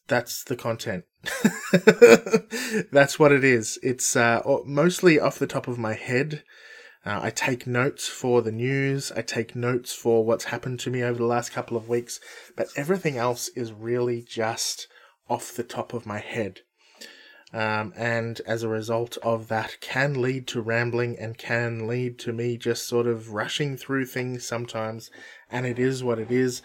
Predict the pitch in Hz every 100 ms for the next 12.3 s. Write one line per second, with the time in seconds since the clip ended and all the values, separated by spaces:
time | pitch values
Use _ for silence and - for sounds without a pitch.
0 | - - - 104 110 107 - 123 131 131
1 | 131 147 165 - - - _ 120 123 127
2 | 139 135 131 135 127 143 - 113 120 123
3 | _ - 135 143 185 196 185 165 143 -
4 | 131 - 123 - 131 147 156 175 190 175
5 | _ _ 127 123 123 123 120 117 113 120
6 | 120 120 113 110 110 110 98 - 117 120
7 | - 135 139 147 165 - - - - -
8 | - - 117 113 110 117 123 120 117 117
9 | 113 110 104 101 113 127 123 117 110 113
10 | 123 - - - _ - 120 117 117 -
11 | - 127 123 123 - 120 107 - - 113
12 | 113 107